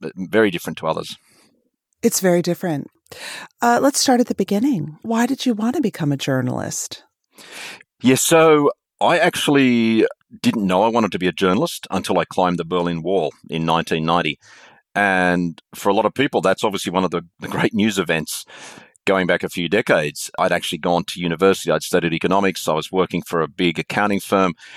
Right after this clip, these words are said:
Speaker 1: But I found myself in Europe just after the Berlin Wall had come down. Communism was collapsing around Eastern Europe.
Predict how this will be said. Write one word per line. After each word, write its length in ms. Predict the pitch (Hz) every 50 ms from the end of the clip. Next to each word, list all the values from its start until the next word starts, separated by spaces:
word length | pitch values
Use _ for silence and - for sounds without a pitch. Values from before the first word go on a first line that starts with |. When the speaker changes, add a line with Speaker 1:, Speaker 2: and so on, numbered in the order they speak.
| - - - -
Speaker 1:
But 80 | -
I 80 | 107 104
found 200 | - - 170 214
myself 380 | 220 202 - - 190 165 - 131
in 100 | 110 98
Europe 320 | 95 95 92 92 90 _ _ _ _ _ _ _ _ _ _ _
just 220 | - - 175 - -
after 280 | 190 175 - - -
the 140 | 107 113 110 - - _
Berlin 360 | 113 107 104 110 113 107 101
Wall 160 | 101 101 104
had 100 | 104 87
come 240 | - - 95 90 87
down. 380 | 85 87 87 87 87 90 87 85
Communism 500 | - - - 101 98 98 92 85 80 85
was 140 | 82 - -
collapsing 600 | - - 82 80 80 - - - 87 85 80 76 - - - -
around 320 | 87 85 85 85 85 82 85
Eastern 300 | 87 82 - - 82 78
Europe. 240 | 80 82 80 80